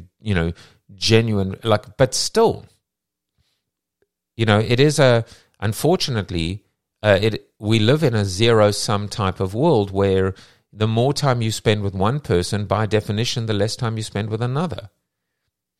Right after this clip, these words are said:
And when it comes at the expense of your own mental health, or it comes at the expense of your family, uh, or your connection, that's a problem. But I digress for a second.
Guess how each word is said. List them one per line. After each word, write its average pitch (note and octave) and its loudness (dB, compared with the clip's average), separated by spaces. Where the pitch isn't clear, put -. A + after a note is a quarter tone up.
And A2+ 2
when A#2+ 2
it A2+ -4
comes C#3 -2
at A2+ 0
the G2+ -2
expense A#2+ 0
of F#2+ 0
your G#2+ 0
own B2+ 2
mental F#2 -2
health, E2+ -2
or A2+ -2
it G2+ -8
comes G#2+ -4
at G#2+ -6
the - -6
expense G2+ -4
of F2+ -2
your F#2+ -4
family, A2 0
uh, G2+ -2
or G#2 4
your F#2 2
connection, F#2+ -4
that's B2 -4
a C3+ -14
problem. - -6
But G#2+ 2
I G#2 4
digress G2+ 2
for F2+ 0
a F2 -2
second. - -6